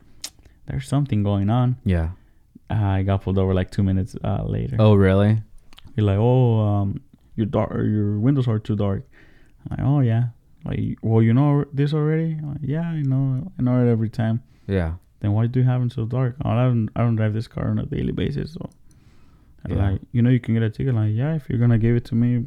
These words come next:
Speaker 1: just go for it, you know? Here's my license, registration. I don't need your registration." I'm like, "What the fuck?"
Speaker 2: Yeah.
Speaker 1: Like, "Have you been in probation or any-, anything like that?" "No." He went, ran my, uh, my, my license and all that.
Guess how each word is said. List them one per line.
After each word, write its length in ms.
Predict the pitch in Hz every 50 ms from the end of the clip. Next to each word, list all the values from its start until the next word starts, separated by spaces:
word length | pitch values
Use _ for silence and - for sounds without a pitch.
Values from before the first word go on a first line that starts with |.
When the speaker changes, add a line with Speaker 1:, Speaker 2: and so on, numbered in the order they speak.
| - -
Speaker 1:
just 260 | - - - - - -
go 180 | - - 120 123
for 180 | 123 117 113 110
it, 80 | 110
you 120 | 107 107 107
know? 180 | 113 123 131 135 - - - - _ _ _
Here's 180 | - 110 107 -
my 140 | 107 104 101
license, 440 | 101 101 104 107 - 110 107 110 117
registration. 460 | 113 113 113 120 - - - - 110 107
I 60 | 117
don't 120 | 117 117
need 120 | 117 113 110
your 120 | 110 107 104
registration." 580 | 104 104 120 131 - - - 101 101 110 - -
I'm 100 | - -
like, 140 | - 156 -
"What 120 | - -
the 80 | - -
fuck?" 260 | - - 170 - - - -
Speaker 2:
Yeah. 320 | 104 104 98 92 90 87 87 - - - - - - -
Speaker 1:
Like, 200 | - 98 101 98 - - -
"Have 120 | 107 104 113
you 80 | 113 110
been 200 | 113 120 120 113
in 180 | 113 110 107
probation 460 | - - 104 104 107 127 131 156 151
or 140 | 156 156 156 160
any-, 220 | 165 165 165 165 - - - 131
anything 300 | 139 151 147 170 170 170
like 120 | 170 170
that?" 100 | 170 - - _ _ _ -
"No." 200 | 131 151 180 170 - _ _ _ - - - - - - - - -
He 100 | - 107
went, 260 | 110 123 131 135 127
ran 180 | 113 110 113 110
my, 220 | 104 101 101 101
uh, 400 | 110 - - - - 135 135 127 120 - - - - - - - -
my, 180 | 110 107 107 117 - -
my 360 | - 117 110 107 104 101 104 110 135
license 460 | 120 110 113 127 135 139 139 139 139 135
and 80 | 135
all 80 | 135 139
that. 240 | 147 160 - -